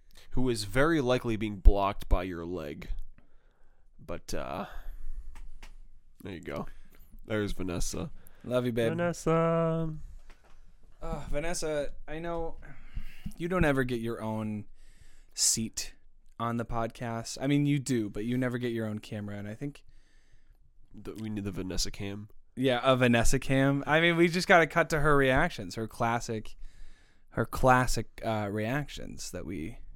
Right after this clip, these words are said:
Speaker 2: that we never get. She's a cutie! Look at her, dude. Just take a long, good, a good long look at Vanessa.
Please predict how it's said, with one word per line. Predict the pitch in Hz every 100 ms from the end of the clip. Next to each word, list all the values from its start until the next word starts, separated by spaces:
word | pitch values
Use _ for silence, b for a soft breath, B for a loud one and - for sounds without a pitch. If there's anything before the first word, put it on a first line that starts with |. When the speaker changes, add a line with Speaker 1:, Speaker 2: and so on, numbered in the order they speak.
| - - -
Speaker 2:
that | -
we | 110
never | 101 87
get. | 101 67 62 - - _ - - _ -
She's | - 262
a |
cutie! | - 269 330 349 156 113 - - - - - - -
Look | 277 262
at |
her, | 170
dude. | 139 143 156
Just | 156
take | 196 180
a |
long, | 156 165 190 185 139
good, | 131 170
a | 143
good | 131 185 165
long | 147 156 143
look | 135 135
at | 117
Vanessa. | 113 113 107 - 98 76